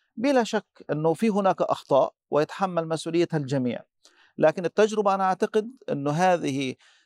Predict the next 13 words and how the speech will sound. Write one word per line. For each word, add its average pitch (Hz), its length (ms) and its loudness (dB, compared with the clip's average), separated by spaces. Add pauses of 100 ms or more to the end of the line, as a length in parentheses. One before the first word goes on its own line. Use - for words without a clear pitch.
(260)
إذا 156 180 4
كانت 202 400 2
المنطقة 156 540 0
مقبلة 131 420 0
على 117 160 4
حراك 127 420 2 (420)
جماهيري 120 760 -2
قادم 117 400 2 (680)
بحكم 131 420 -2
ما 135 240 0
يجري، 135 560 -4
ولعل 127 360 2
أحد - 340 -2